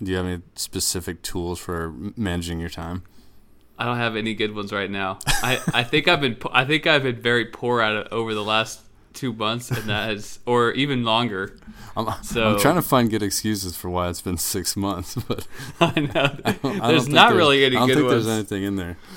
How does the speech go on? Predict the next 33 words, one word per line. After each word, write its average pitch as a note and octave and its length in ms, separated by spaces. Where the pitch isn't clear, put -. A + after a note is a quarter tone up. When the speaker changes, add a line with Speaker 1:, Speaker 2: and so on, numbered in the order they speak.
Speaker 2:
I, - 80
I C#3 40
think F#3 220
the E3+ 100
truth D3 280
is B2 100
we've B2 160
been A#2+ 200
very A#2+ 200
poor C3 340
about A2 280
it, G#2+ 60
and A2+ 80
that's A2+ 200
why A2 120
we G#2+ 80
don't G#2+ 320
have A2 500
a - 80
podcast G#2+ 680
out. F#2+ 160
Speaker 1:
That's G2+ 160
a G#2+ 60
good F2+ 480
lesson F2+ 420
learned. E2 340
<laughs> A#2+ 260
It's - 140
a - 680
great F#3+ 500
<laughs> - 0
lesson - 360
learned. F2 140